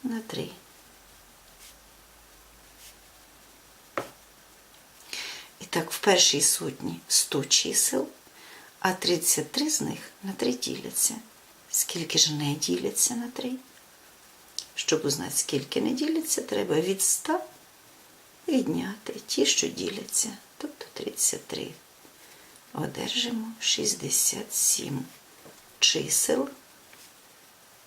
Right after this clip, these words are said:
не діляться на три.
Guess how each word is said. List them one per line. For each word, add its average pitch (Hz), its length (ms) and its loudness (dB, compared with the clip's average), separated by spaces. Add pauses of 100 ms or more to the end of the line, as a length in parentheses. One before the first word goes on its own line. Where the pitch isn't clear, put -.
(3250)
не 175 480 -6 (420)
діляться - 840 -4 (3750)
на 202 220 -6
три. - 200 -10